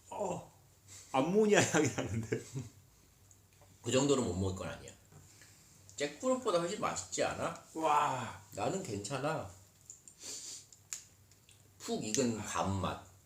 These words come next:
Speaker 2: 그리고 홍삼, 홍삼 향이 가미된 푹 익은 감맛. 요거는 사포타라는 과일입니다.
Speaker 1: 최악이야.
Speaker 2: <laughs> 그리고 다음번에 먹어볼 과일은 여기 구아바.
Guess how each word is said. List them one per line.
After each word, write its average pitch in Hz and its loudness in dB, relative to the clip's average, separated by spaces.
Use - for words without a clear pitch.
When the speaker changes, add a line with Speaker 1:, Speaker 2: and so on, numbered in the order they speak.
Speaker 2:
그리고 95 -4
홍삼, 185 2
홍삼 214 0
향이 175 0
가미된 92 0
푹 - -6
익은 110 -2
감맛. 92 -4
요거는 85 -8
사포타라는 - -6
과일입니다. 143 -14
Speaker 1:
최악이야. - -4
Speaker 2:
<laughs> 247 -2
그리고 101 4
다음번에 110 4
먹어볼 87 0
과일은 92 2
여기 82 -10
구아바. 101 0